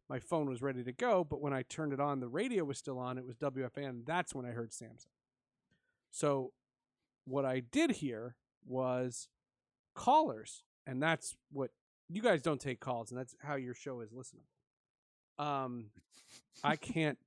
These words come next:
I can't do calls. And I love chats. Chats are snarky and smart, and they're fun, but, but,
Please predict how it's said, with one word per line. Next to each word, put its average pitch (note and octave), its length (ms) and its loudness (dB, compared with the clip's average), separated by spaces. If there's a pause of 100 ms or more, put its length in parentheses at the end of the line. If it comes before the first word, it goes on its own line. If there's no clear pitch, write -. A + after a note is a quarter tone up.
(160)
I D#3 120 6
can't D3 340 0
do B2 120 -6
calls. A2 360 -4
And D3+ 120 2
I F3 120 8
love F3 280 6
chats. - 520 -2 (420)
Chats G3+ 360 6
are D3 100 4
snarky F3+ 560 2
and C#3+ 120 0
smart, E3+ 460 4 (360)
and C3 100 -4
they're A#2+ 100 -4
fun, F3+ 520 4 (420)
but, C3+ 260 2 (840)
but, C3+ 160 -2